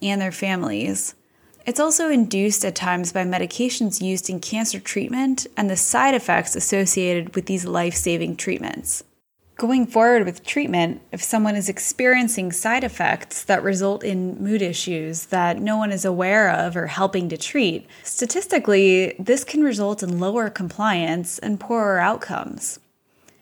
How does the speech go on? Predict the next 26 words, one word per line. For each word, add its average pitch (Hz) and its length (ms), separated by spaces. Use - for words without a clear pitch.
Seeing 277 400
a 240 40
C 214 220
L 202 160
psychiatrist 196 960
in 190 100
this 196 160
case 254 280
can 233 140
be 208 120
life-saving. 196 800
While 240 160
there 262 200
are 262 100
C 254 200
L 262 180
psychiatrists 185 840
focusing 208 720
on 180 320
conditions 196 680
specific 190 600
to - 220
organ 262 340
transplants, 214 1120
infectious 196 640
disease, 214 800